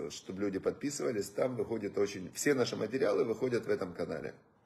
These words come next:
Значит, сегодня отрывок такой мы разберем. Тринадцатый отрывок двадцать восьмой главы звучит так. «Михасеп шаав ло яцлиах».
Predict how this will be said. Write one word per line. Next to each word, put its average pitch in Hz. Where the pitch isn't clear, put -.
Значит, 104
сегодня 165
отрывок 127
такой 101
мы 90
разберем. -
Тринадцатый 123
отрывок 120
двадцать 110
восьмой 95
главы 139
звучит 104
так. -
«Михасеп 101
шаав 139
ло 113
яцлиах». -